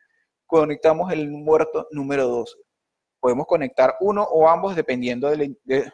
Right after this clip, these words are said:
el, de uso que vayamos a aplicar. También conectamos el cable de alimentación a la fuente de, alterna, como ya había comentado acá. Utilice una salida de alimentación de tres fases estándar, dos puertos de alimentación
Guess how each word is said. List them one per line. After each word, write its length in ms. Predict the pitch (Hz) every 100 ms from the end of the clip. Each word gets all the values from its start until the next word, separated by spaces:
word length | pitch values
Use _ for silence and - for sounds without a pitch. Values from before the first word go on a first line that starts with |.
| -
el, 600 | 120 117 110 - 113 110 _ -
de 120 | 127
uso 240 | 120 -
que 120 | - 127
vayamos 360 | 113 113 131
a 40 | -
aplicar. 420 | - - 220 370 - - _
También 320 | 143 143 139
conectamos 500 | 135 160 147 135 143
el 120 | 160
cable 260 | - 127 135
de 80 | 151
alimentación 640 | 156 139 131 117 - 123
a 40 | 143
la 100 | 139
fuente 340 | 127 120 135
de, 80 | 143
alterna, 800 | 139 123 117 113 208 220 220 240
como 160 | -
ya 60 | -
había 180 | 107 107
comentado 480 | - 131 127 123 127
acá. 340 | 135 214 247 - - _
Utilice 560 | 139 147 139 139 - 151
una 300 | 151 139 143
salida 320 | 143 127 127
de 80 | 143
alimentación 680 | 147 135 120 - 120 117
de 120 | 127
tres 220 | 135 127 123
fases 360 | 123 - 123
estándar, 520 | 123 - 202 208 196
dos 200 | 143 147 147
puertos 320 | 156 151 160
de 80 | 156
alimentación 680 | 135 123 120 131 - 123